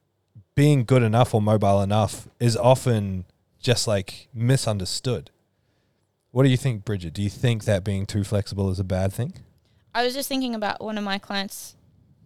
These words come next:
Speaker 2: who has hypermobility, and she talks about not being able to do certain things because of that. What? How do you think that affects it?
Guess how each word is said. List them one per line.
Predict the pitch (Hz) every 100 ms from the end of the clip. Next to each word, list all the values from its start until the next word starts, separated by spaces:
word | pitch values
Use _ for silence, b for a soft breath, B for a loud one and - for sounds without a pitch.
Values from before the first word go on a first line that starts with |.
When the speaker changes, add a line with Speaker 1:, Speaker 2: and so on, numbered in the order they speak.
| 196
Speaker 2:
who | 208
has | 196 185 -
hypermobility, | - 202 202 185 175 165 170 160
and | 180 170
she | 175
talks | - 175 -
about | 175 170 175
not | 180 175
being | - 170
able | 165 165
to | 165
do | 170 165
certain | - 160 170
things | 170 165
because | - 170 165
of | 160 160
that. | 156 - _ _ _ _ _ _ _ _ _ _
What? | 196 208 _ -
How | 190
do | 208
you | 208
think | - 185
that | 180 180
affects | - 175 -
it? | - -